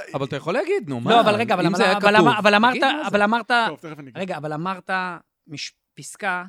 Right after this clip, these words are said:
Speaker 2: שאני רוצה רגע לחדד אותה.
Speaker 3: כן.
Speaker 2: הוא לא גו-, אמנם הוא לא גוף גדול כמו מיטב, אלטשולר, הראל, זה, זה. ענית לעצמך.
Speaker 3: הוא, הוא היה מספיק גדול, רגע,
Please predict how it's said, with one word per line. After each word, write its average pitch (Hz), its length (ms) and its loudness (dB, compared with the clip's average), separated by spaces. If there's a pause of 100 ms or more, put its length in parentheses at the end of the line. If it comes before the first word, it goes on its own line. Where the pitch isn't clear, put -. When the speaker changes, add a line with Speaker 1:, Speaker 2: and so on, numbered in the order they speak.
(120)
Speaker 2:
שאני 135 200 -18
רוצה 127 200 -18
רגע 151 160 -14
לחדד 131 360 -16
אותה. 110 260 -20
Speaker 3:
כן. 131 120 -20 (420)
Speaker 2:
הוא 147 200 -10
לא 208 260 2
גו-, 208 420 -6
אמנם 190 320 0
הוא 196 140 0
לא 208 160 0
גוף 196 240 -6
גדול 170 360 -4
כמו 165 160 -6
מיטב, 170 580 -2
אלטשולר, 165 500 -8
הראל, 160 260 -8
זה, 147 140 -12
זה. 143 140 -14
ענית 214 220 -4
לעצמך. 233 400 -2
Speaker 3:
הוא, 247 240 2
הוא 220 100 -2
היה 233 80 0
מספיק 240 280 -6
גדול, 262 180 -6
רגע, 233 160 -4